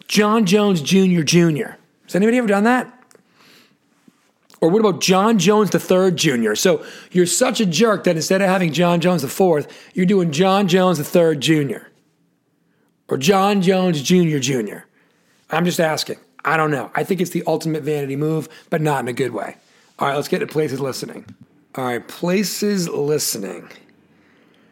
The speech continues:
And I'm not gonna lie, I'm gonna do countries instead of cities because I do not like the number two city in terms of I don't like the fact that that city, which is the capital of a country that I don't really enjoy listening, is listening.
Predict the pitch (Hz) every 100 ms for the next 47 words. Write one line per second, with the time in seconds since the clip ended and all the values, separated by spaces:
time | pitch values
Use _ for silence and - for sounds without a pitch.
0 | _ - 147 143 147 160 175 165 156 123
1 | 117 135 139 131 - 165 165 175 156 143
2 | 160 139 - 156 131 123 107 123 117 113
3 | 110 151 151 139 123 127 123 117 - -
4 | _ - 131 123 113 92 123 110 - 123
5 | 107 104 104 113 117 110 104 113 120 120
6 | 117 113 110 - - 110 107 - - 113
7 | 107 - - 196 175 165 - - - _
8 | 139 131 131 143 143 147 139 120 - 190
9 | 175 165 147 143 143 - 143 139 131 123
10 | 131 127 123 - 117 110 104 _ _ _
11 | _ _ _ _ - 175 165 147 - 110
12 | -